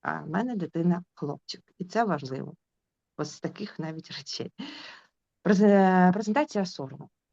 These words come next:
Використова-, м, використання такої мови, знаєте, чи поведінки, що формують відчуття провину за власну цікавість. Оце коли діти починають, е, вже з маличку, ну, заглядати до себе, трогати статеві органи. Це може бути в три роки, в чотири роки.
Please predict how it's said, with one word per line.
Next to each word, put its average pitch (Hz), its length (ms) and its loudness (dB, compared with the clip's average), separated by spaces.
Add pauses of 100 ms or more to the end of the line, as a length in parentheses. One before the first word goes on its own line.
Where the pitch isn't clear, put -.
Використова-, 220 720 -2 (240)
м, 165 520 -4
використання 214 640 -4
такої 190 320 -2
мови, 214 440 0
знаєте, 190 280 -4
чи - 120 -12
поведінки, 185 560 -4
що 180 160 -6
формують 208 400 -6
відчуття 180 300 -8
провину 185 420 -4
за 170 120 -6
власну 165 320 -8
цікавість. 160 600 -14 (420)
Оце 190 180 -6
коли 220 180 -2
діти 202 200 -4
починають, 180 580 -4 (400)
е, 165 240 -6
вже 180 140 0
з 185 80 -2
маличку, 190 600 0 (180)
ну, 180 280 -2
заглядати 180 540 0
до 165 120 -8
себе, 160 340 -6
трогати 151 1160 -2
статеві 165 380 -6
органи. 151 560 -4
Це 165 120 -8
може 185 240 0
бути 269 220 -6
в - 60 -8
три 269 340 0
роки, 139 320 -4
в - 80 -20
чотири 247 480 -6
роки. 214 420 -4